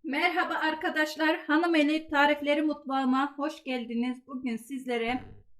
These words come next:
madımak yemeği tarifi vereceğim. İç Anadolu bölgesinde çok sevilen ve sıklıkla yapılan, e, bir yemek türüdür. Ve hemen yapılışına geçelim. İlk önce derin bir tenceremizin içerisine iki adet orta boy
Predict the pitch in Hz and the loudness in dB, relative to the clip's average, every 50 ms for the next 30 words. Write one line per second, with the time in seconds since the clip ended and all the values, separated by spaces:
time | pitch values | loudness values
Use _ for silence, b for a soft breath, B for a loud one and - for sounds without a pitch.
0 | - - 262 262 247 277 277 302 302 311 - 269 254 254 254 269 294 285 - 262 | -6 -4 -2 -2 0 0 -2 -2 -2 -4 -4 -2 -2 -2 -2 -2 -4 -8 -6 -2
1 | 247 247 247 247 277 254 240 247 220 226 226 - 233 226 233 262 285 - - - | -2 -2 -2 -2 -8 -6 -6 -4 -4 -4 -6 -4 -2 -2 -2 -2 -4 -8 -14 -20
2 | _ _ _ _ _ _ _ _ - 262 254 - 302 285 285 269 285 277 285 285 | _ _ _ _ _ _ _ _ -10 -10 -8 -6 -4 -4 -4 -2 -4 -4 -4 -4
3 | 262 277 247 226 226 247 240 - 240 233 226 233 233 - 277 285 277 - - 247 | -4 -4 -6 -4 -6 -8 -8 -6 -6 -6 -6 -6 -6 -6 -8 -10 -10 -8 -8 -6
4 | 240 240 233 226 233 247 240 226 226 - - 269 262 269 277 - - 240 233 240 | -6 -4 -4 -4 -2 -2 -4 -6 -8 -10 -12 -14 -12 -12 -12 -8 -6 -4 -4 -4
5 | 254 254 - 240 233 226 240 262 262 - _ _ _ - 214 220 220 220 220 214 | -4 -6 -6 -4 -4 -2 -2 -4 -6 -8 _ _ _ -10 -8 -6 -6 -6 -8 -8
6 | 220 269 269 254 247 240 240 247 254 254 - - 247 214 220 214 233 240 240 - | -8 -8 -8 -8 -6 -6 -4 -4 -6 -8 -8 -10 -6 -4 -4 -2 -2 -4 -6 -6
7 | - _ _ _ _ _ _ _ _ _ - 277 277 277 330 320 302 277 269 262 | -14 _ _ _ _ _ _ _ _ _ -4 -4 -4 -2 -2 -2 -2 0 0 0
8 | 269 277 285 285 277 254 254 - 262 247 233 226 254 254 - - 269 240 240 - | 0 -2 -4 -4 -6 -8 -8 -8 -6 -8 -6 -6 -8 -10 -6 -6 -4 -2 -2 -4
9 | 262 - - _ _ _ _ _ _ _ _ _ - 311 320 311 - 294 254 233 | -4 -8 -12 _ _ _ _ _ _ _ _ _ -4 -4 -4 -2 -2 -4 -4 -2
10 | 233 247 240 254 269 277 302 269 247 247 226 - - 285 285 262 262 269 233 233 | -2 -4 -4 -4 -4 -2 0 0 0 0 -4 -6 -4 -2 0 0 0 0 -4 -4
11 | 226 214 220 226 233 262 254 311 262 233 240 - 233 220 220 214 262 262 - 285 | -4 -4 -4 -4 -6 -4 -4 -4 -6 -6 -6 -6 -8 -8 -8 -8 -10 -8 -4 -4
12 | 254 247 202 220 214 - 240 240 254 247 285 269 226 233 226 240 269 | -2 -2 -2 -2 -4 -4 -6 -8 -6 -6 -8 -6 -4 -2 -2 -4 -4